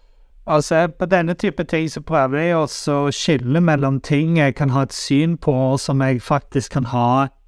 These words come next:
et riktig syn på, altså hvor det går an å forecaste. Eh,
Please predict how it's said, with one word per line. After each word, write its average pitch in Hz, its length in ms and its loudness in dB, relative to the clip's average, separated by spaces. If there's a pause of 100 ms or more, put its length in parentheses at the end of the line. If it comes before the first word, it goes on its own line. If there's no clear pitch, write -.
(120)
et - 240 -2
riktig 175 320 0
syn 127 240 2
på, - 160 -6
altså 120 160 -2
hvor 139 160 -4
det 131 140 0
går 117 340 0
an 139 140 0
å 131 180 -8
forecaste. 120 840 -4 (560)
Eh, 131 320 0